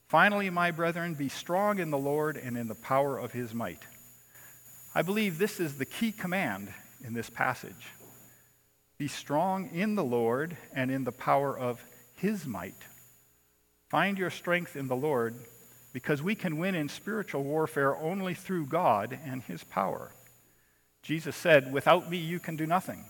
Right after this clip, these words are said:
And this should be obviously true in the case of spiritual warfare. After his resurrection, Jesus said, "All authority in heaven and on earth has been given to me."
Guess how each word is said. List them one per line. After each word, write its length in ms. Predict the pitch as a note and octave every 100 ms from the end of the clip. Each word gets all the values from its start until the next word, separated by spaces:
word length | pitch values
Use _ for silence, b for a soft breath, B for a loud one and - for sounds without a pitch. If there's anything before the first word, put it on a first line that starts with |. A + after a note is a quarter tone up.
| - B B B B
And 140 | A#2+
this 140 | C3 C#3
should 240 | D#3 C3
be 120 | C3+
obviously 680 | B2+ C#3+ F#3 F3 C3 - A2+
true 360 | - F#3 C#3 G#2
in 120 | G#2+
the 40 |
case 360 | A2 B2 B2 -
of 100 | A#2+
spiritual 480 | - C3+ C3 B2 A#2+
warfare. 560 | B2 D3+ - - - - - _ _ _ _ _ _ _ _ B B B B B B _ _ _ -
After 320 | F3 - E3
his 220 | E3 C3
resurrection, 880 | D#3 C#3+ B2 D3+ - A#2 G#2+ A2+ A#2+ -
Jesus 380 | C3 B2 B2 -
said, 360 | B2+ A#2 A2+ - B B B B _
"All 280 | - D#3+ G#3+
authority 680 | F#3 - F3 F3 F3+ F3 F3
in 200 | - A#2+
heaven 320 | C#3 E3 E3
and 200 | C3+ C3+
on 160 | C3+ C#3+
earth 220 | A#2 -
has 200 | C3 A#2
been 200 | B2 A#2+
given 280 | C3+ D#3 A#2+
to 120 | A2
me." 280 | G2+ F#2